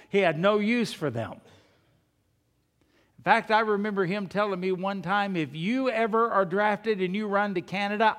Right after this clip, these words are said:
I will come find you." Okay? And they give that guy, Mister Military, they give that guy the assignment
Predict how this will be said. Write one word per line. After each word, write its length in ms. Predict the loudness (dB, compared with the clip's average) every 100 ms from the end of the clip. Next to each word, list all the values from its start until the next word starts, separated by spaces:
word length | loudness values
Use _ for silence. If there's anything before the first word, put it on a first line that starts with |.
| 4
I 320 | 6 8 6
will 220 | 4 0
come 320 | 0 -2 -2
find 400 | 0 0 -2 -6
you." 180 | -12 -16 -20 _ _ _ _ _ _ _ _ _ -20
Okay? 100 | -20 -20 _ _ _ _ _ _ _ _
And 140 | -10 -8
they 80 |
give 380 | -6 -4 -6 -2
that 320 | 0 0 -2
guy, 480 | 0 2 2 0 -2 -8 _ _ _ _ _ _ _ _ _ _ _ _ _
Mister 360 | -6 -6 -4 -2
Military, 800 | 0 0 0 0 2 0 -2 -6 -14 _ _
they 120 | -6 -2
give 340 | -2 -2 2
that 320 | 4 4 2
guy 320 | 2 2 2
the 200 | 0 -4
assignment 640 | -6 -4 -4 -4 -4 -6